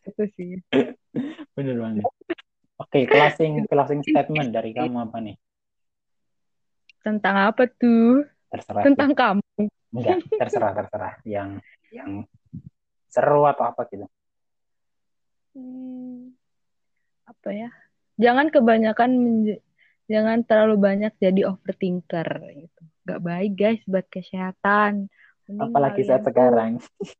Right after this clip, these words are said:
Speaker 1: Mm-mm. Ah, jangan
Speaker 2: Paling
Speaker 1: pernah.
Speaker 2: relate ini.
Speaker 1: Bener banget sih. Maka, iya, makanya itu kan statement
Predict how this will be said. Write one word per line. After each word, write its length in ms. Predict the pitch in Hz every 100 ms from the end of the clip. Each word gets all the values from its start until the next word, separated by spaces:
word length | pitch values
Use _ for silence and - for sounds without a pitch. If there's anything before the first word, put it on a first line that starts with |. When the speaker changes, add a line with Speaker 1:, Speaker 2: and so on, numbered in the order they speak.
| _ _ _ _ _ -
Speaker 1:
Mm-mm. 580 | 254 302 - 370 330 277
Ah, 1200 | - - 453 480 508 494 508 508 494 494 480 466
jangan 200 | 311 330 175
Speaker 2:
Paling 160 | 175
Speaker 1:
pernah. 200 | 175 165
Speaker 2:
relate 340 | 170 170 170 160
ini. 180 | 147 147 _ _ _ _ _ _ - - - - -
Speaker 1:
Bener 320 | 226 226 233
banget 340 | 226 196 214 220
sih. 140 | 208
Maka, 280 | 196 208 226
iya, 160 | 302 480
makanya 300 | 415 339 359
itu 120 | 392
kan 120 | 403
statement 440 | 415 339 330 294